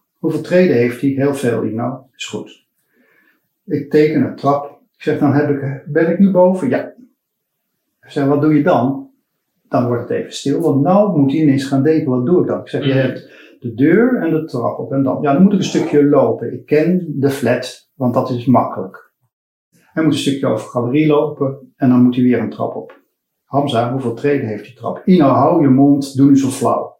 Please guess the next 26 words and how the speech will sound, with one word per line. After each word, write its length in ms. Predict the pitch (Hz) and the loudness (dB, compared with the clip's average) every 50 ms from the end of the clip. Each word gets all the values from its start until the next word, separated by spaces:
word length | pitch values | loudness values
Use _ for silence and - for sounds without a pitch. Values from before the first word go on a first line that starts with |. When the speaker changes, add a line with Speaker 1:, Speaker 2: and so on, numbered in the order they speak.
| _ | _
Speaker 1:
"Oké, 520 | - 202 214 220 147 139 139 139 - - - - | -4 -4 -2 0 0 2 2 0 -2 -4 -10 -14
zo, 600 | _ - - - - - - 233 247 269 269 - | _ -18 -16 -16 -10 -2 2 2 2 4 2 0
ja." 160 | - - - - - _ _ _ _ _ _ _ _ _ - | 0 -2 -4 -4 -12 _ _ _ _ _ _ _ _ _ -6
"Wat 120 | 156 143 | -4 0
moet 120 | 165 175 - | 0 0 0
je 80 | 190 | 0
doen?" 500 | 180 175 160 143 160 190 185 - _ _ _ _ _ _ _ - - | 2 4 4 4 2 0 -4 -6 _ _ _ _ _ _ _ -12 -2
"Ja, 180 | - 160 135 131 | 0 0 2 2
weer 160 | 139 147 151 | 2 2 2
een 60 | 139 | 2
stukje 400 | 120 - - 120 117 - - 127 | 0 -2 -4 -6 -6 -4 -6 -4
lopen." 440 | 123 127 - - - - - - - _ _ _ _ _ _ _ _ _ _ | -4 -4 -4 -6 -8 -14 -18 -18 -18 _ _ _ _ _ _ _ _ _ _
"Hamza, 480 | - 147 143 143 127 110 87 87 - | -4 -2 0 0 0 0 -2 -4 -4
hoeveel 260 | 127 143 151 151 139 - | -4 -4 -4 -4 -6 -8
treden 380 | - - 156 160 151 - 113 | -4 -2 -2 -2 0 -2 -2
heeft 180 | 107 - - - | -4 -4 -6 -8
hij?" 200 | - - - - - | -10 -12 -10 -6 -2
"Ino, 220 | 143 156 175 170 | 0 0 2 2
je 100 | 160 151 | 0 0
wordt 200 | 139 139 135 135 | 0 0 -2 -2
irritant." 960 | 127 120 - 123 120 - _ - 160 - - - - - - - - - _ _ - - - _ _ _ _ _ _ _ _ _ _ _ _ _ _ _ _ _ _ | -4 -6 -6 -8 -10 -10 _ -4 -2 -2 0 -2 -4 -6 -8 -12 -16 -20 _ _ -20 -20 -20 _ _ _ _ _ _ _ _ _ _ _ _ _ _ _ _ _ _
Leuk 280 | - 139 147 147 - | -2 0 0 0 0
hè, 160 | 131 147 170 - | -2 -4 -4 -2
kleuters 360 | - 139 135 135 - 117 117 | 0 0 0 0 -2 -6 -6
die 100 | 117 117 | -4 -4
dat, 320 | - 107 110 - - - | -4 -4 -6 -8 -12 -14